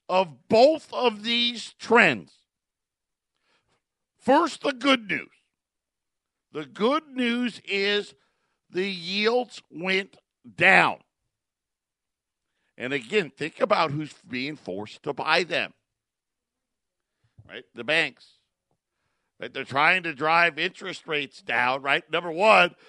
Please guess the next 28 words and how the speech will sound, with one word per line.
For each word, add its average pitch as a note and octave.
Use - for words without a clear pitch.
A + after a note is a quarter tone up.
they G3
don't G#3+
want G#3+
to -
pay B3
you G#3+
anything F#3+
on F3+
your E3
savings. C#3
<laughs> -
Right? -
Great D#4
way D#4
to C#4
make C#4
sure C#4+
they C4+
don't C4+
have C4+
to C4+
do C#4
that. B3
Keep -
rates B3+
low. G3
Number C#4
two, E4